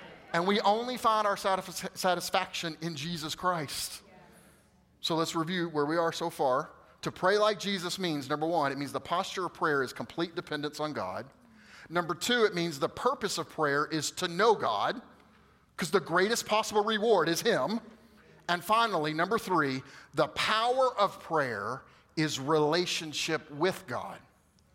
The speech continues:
In other words, the power of prayer is not hidden in a formula or a technique. Because prayer is not about formula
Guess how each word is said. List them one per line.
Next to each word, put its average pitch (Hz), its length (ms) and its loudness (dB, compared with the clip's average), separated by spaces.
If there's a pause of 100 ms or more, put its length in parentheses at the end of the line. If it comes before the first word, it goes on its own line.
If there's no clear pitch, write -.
(760)
In 147 100 -2
other 226 140 2
words, 165 360 0 (1160)
the 160 140 0
power 294 580 2
of - 100 -6
prayer 156 380 2
is 139 280 -4
not 165 1000 0 (560)
hidden 233 500 -2
in 190 180 -2
a 175 140 2
formula 202 760 2
or 180 180 4
a 175 40 4
technique. 175 720 -4 (1400)
Because 175 580 2 (240)
prayer 233 680 4
is 180 200 -4
not 196 240 0
about 208 540 2
formula 208 580 2